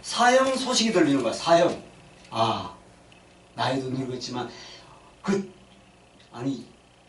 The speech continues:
옥에서 사형 소식이 들리잖아요. 왜? 아, 언제 누가 사형 집행한대. 우리나라는 사형 집행은 없지만은, 사형 집행을 하는데, 여러분, 다른 사람 같으면 막 밥도 못 먹고 그런다 하잖아.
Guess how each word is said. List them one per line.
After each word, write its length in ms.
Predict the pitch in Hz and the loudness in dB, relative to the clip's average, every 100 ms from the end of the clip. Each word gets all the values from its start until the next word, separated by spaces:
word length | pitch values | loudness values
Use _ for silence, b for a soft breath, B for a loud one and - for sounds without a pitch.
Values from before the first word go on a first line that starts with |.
| _ | _
옥에서 480 | - 165 165 147 143 - - | -4 0 0 0 -4 -6 -14
사형 340 | - 147 147 | -6 -4 -2
소식이 300 | 143 - 156 | -4 -6 -6
들리잖아요. 520 | 113 101 104 107 135 | -8 -8 -8 -4 -2
왜? 160 | 107 104 | -4 -8
아, 280 | - - - | -8 -8 -8
언제 260 | 104 113 107 | -10 -8 -6
누가 280 | 101 104 B B B B | -6 -8 B B B B
사형 300 | - - 117 | -12 -6 -4
집행한대. 680 | 123 - 135 92 95 92 92 - - - - - - - 139 | -4 -4 -4 -4 -6 -10 -14 -16 -20 -20 -20 -20 -20 -20 -14
우리나라는 460 | 120 135 127 160 | -8 -4 -2 -2
사형 300 | 156 135 139 | -2 -4 -6
집행은 340 | 123 - 151 131 | -6 -6 -2 -2
없지만은, 800 | - - 107 104 120 139 - - - - - B B B - | -4 -8 -6 -4 -4 -4 -6 -12 -20 -20 -20 B B B -18
사형 460 | - - 185 185 175 | -2 2 4 4 0
집행을 400 | - - 170 151 | -4 -6 -6 -4
하는데, 340 | 147 147 - - - | -4 -4 -4 -8 0
여러분, 340 | 170 170 - | 2 2 0
다른 220 | - 139 147 | -4 -2 0
사람 200 | 156 139 | 0 -2
같으면 320 | - 170 156 | -2 -2 -2
막 260 | 143 - - - | -4 -6 -12 -8
밥도 300 | 139 - 180 | -6 -2 0
못 140 | 151 156 | 0 0
먹고 160 | 170 | -2
그런다 300 | 160 165 156 | -2 -2 -2
하잖아. 220 | - 139 | -4 -8